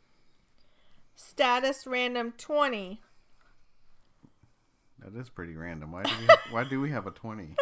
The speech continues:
Speaker 1: <laughs> Status random two zero. That's our Instagram. And I don't do, um, Twitter anymore.
Speaker 2: Is there a reason why?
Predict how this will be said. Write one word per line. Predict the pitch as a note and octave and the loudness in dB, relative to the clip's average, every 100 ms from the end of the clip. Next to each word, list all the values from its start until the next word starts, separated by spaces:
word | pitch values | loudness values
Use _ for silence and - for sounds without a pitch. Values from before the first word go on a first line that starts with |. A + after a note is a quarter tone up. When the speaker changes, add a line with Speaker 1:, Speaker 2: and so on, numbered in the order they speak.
| B4+ - - | 0 0 -8
Speaker 1:
<laughs> | G4 G4 G4 B4+ B4+ - - - | -6 -6 -8 -16 -16 -16 -20 -18
Status | - C#4+ B3 B3+ D4 D4+ - - - - | -10 -2 0 0 0 -2 -6 -12 -18 -10
random | A#3+ B3+ A#3 G#3+ G#3 G3+ B3 - - - - | 0 4 4 4 -2 -4 -8 -14 -20 -20 -12
two | - F#4+ G4+ D#4+ | -2 2 2 0
zero. | D4 B3+ G3 F#3 F#3+ G#3 - _ _ - - - - - - | 2 2 2 0 -4 -6 -12 _ _ -20 -20 -20 -20 -20 -8
That's | G3+ A#3 D4 | -6 -4 0
our | D4 C#4 | 2 2
Instagram. | A3+ A#3+ A#3+ - G#3+ G#3+ G3+ G3+ A#3+ D#4 - - - - - - | 0 -4 -6 -8 -6 -4 -2 -2 -4 -6 -14 -20 -20 -20 -20 -10
And | - A#3 | -4 -2
I | A3 A#3+ | 0 2
don't | C#4 E4 C4 A3 | 2 0 -2 -8
do, | G#3+ A3+ A3 A3 A3 G#3 | -8 -4 -2 -2 -2 -4
um, | G3 G3 F#3+ F#3+ F#3+ G3 G#3 - - | -6 -6 -6 -6 -8 -10 -14 -18 -20
Twitter | - G3+ F3+ | -12 -10 -10
anymore. | E3+ C#3 A#2 - _ _ _ _ _ - - - | -14 -16 -20 -20 _ _ _ _ _ -20 -20 -18
Speaker 2:
Is | A2 | -14
there | F2 | -14
a | |
reason | D2+ E2+ D#2+ | -14 -16 -16
why? | F#2+ C#3 _ _ _ - - | -16 -20 _ _ _ -18 -4